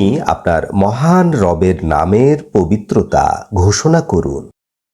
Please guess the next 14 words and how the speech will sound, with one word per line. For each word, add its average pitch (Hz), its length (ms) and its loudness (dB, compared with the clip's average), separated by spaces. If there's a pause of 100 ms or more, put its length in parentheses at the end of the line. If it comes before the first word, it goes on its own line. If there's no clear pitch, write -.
(640)
যিনি 90 480 2
সৃষ্টি - 460 -2
করেছেন, 87 680 0 (400)
অতঃপর 85 580 0 (280)
যথাযথভাবে 85 1200 0 (140)
সৃষ্টি - 480 0
করেছেন, 76 600 -2 (1120)
যিনি 95 360 2 (180)
পরিমাণ 80 540 2 (260)
নির্ধারণ 104 640 0
করেছেন, 78 600 -2 (640)
পথ 90 280 2 (220)
নির্দেশ 104 560 2
করেছেন, - 580 -2